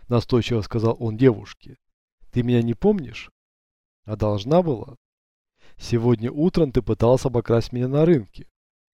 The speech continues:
"Извини, но сейчас не время для приятных воспоминаний. Если мы не уберёмся отсюда, нас убьют".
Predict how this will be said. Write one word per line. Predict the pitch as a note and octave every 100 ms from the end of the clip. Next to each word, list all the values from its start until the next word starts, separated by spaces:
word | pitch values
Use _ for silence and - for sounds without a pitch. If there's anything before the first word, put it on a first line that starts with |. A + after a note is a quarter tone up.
| _ _ -
"Извини, | G#2+ G#2+ C3 C3 G#2 - _ _ _ - -
но | A2+
сейчас | G#2 - B2+ -
не | A#2+
время | A2+ C#3+ D3
для | A2+
приятных | A2 A2 A2+ - A2+
воспоминаний. | G#2+ - B2 C3+ D#3 C3 F2 - _ _ _ _ _ - -
Если | G#2+ G#2+ B2
мы | A#2+ A#2+
не | A#2
уберёмся | G#2+ A#2 A2+ G#2 A2
отсюда, | G#2+ - E3+ F3+ A2+ - _ _ _
нас | G#2+ A2 G#2 -
убьют". | C#3 D#3+ B2+ F#2+ -